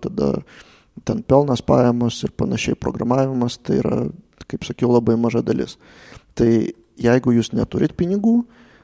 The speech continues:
tai pasiskolinkit. Jeigu neturit iš ko pasiskolinkit, nu, taip,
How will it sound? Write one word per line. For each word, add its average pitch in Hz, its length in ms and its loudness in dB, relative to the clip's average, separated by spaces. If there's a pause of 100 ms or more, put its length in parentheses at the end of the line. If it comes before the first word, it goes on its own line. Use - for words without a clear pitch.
(120)
tai 117 300 2
pasiskolinkit. - 920 -2 (400)
Jeigu 117 640 0 (320)
neturit - 380 -2
iš - 100 -8
ko 135 160 4
pasiskolinkit, 143 800 -2
nu, 120 160 2
taip, 120 320 -2